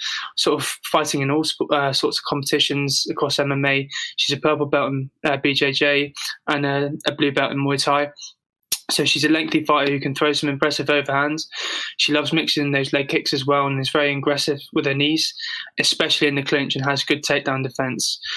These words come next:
Um, and she'll usually get the fight wherever she wants, really, and, and just sort of aggressive in her attack, but on the sort of defensive side,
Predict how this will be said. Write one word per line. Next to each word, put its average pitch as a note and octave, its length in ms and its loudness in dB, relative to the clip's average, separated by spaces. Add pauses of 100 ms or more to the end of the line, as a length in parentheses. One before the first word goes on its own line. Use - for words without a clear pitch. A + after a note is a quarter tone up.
(300)
Um, D3 580 2
and E3 120 2
she'll F3 200 4
usually F3 540 2 (160)
get D3+ 140 4
the C#3+ 100 -2
fight C#3+ 260 2
wherever C3+ 300 0
she - 160 2
wants, C#3 380 -2
really, C3+ 180 0
and, C#3 280 -4
and C#3 120 -2
just - 260 0
sort D3+ 140 2
of C#3 160 -2 (420)
aggressive D3+ 680 0
in C#3+ 160 0
her C#3+ 140 2
attack, D#3 380 0 (120)
but C#3 100 0
on C#3 320 -2 (160)
the D#3 60 0
sort D3+ 200 0
of D3 60 -10
defensive D#3 480 0
side, D#3 360 2